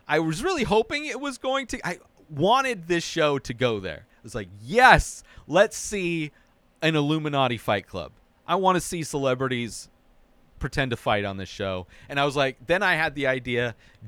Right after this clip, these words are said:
Dave's gonna go in, and he's gonna pull the ripcord and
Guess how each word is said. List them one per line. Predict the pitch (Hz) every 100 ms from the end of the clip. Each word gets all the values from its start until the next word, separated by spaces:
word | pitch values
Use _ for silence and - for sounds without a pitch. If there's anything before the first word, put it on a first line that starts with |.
| -
Dave's | 156 285 302 -
gonna | 202 151
go | 120 117 92
in, | 85 90 131 - _ -
and | 156
he's | 247 -
gonna | 254 214 -
pull | - 226
the | 208
ripcord | 180 226 - - 127 113 131 _ _ -
and | 160 151 117